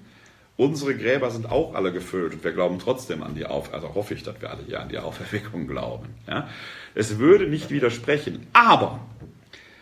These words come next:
ein gefülltes Grab, Felsengrab, in einem Garten nahe des Felsens Golgotha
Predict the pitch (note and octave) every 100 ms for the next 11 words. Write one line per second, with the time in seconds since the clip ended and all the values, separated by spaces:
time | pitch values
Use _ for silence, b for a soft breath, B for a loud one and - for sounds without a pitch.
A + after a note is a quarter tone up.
0 | B B D3 F3 E3 - G#3+ D4 D4+ A3+
1 | - D#3+ D3 G3 D#3+ E2+ - - F3+ A3+
2 | F3+ B2 F2+ D#2 C2+ - - A#2 A#2+ C#3
3 | B2+ A#2 C#3 F#3+ A3+ F#3 E3 D#3 F#3+ G#3+
4 | F3+ D3+ - E3+ F3 D#3+ B2+ C#3 F3 D3
5 | A2+ - G2 C#2 B1+